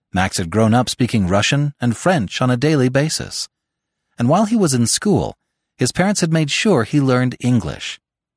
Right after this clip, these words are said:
When he turned fourteen, he had been sent to the Aiglon College, an exclusive boarding school in Switzerland. It was there that Max had honed his language and finance skills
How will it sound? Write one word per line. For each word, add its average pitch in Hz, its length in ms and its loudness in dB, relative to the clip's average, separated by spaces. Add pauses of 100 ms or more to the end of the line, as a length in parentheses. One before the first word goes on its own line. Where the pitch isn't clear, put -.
(280)
When 101 120 0
he 104 100 2
turned 156 300 0
fourteen, 110 680 0 (260)
he 123 120 -2
had 123 80 0
been 147 120 4
sent 170 380 -2 (160)
to - 80 -4
the 127 140 2
Aiglon 160 500 2
College, 80 520 -4 (480)
an 87 60 -4
exclusive 185 580 0
boarding 143 320 2
school 95 360 -2
in 113 100 2
Switzerland. 73 640 -4 (1000)
It - 80 0
was 135 180 2
there 120 480 0 (160)
that 90 160 -2
Max 156 320 0
had 110 140 0
honed 175 340 2
his 120 180 2
language 170 640 0 (180)
and 95 140 -2
finance 101 540 0
skills 76 520 -4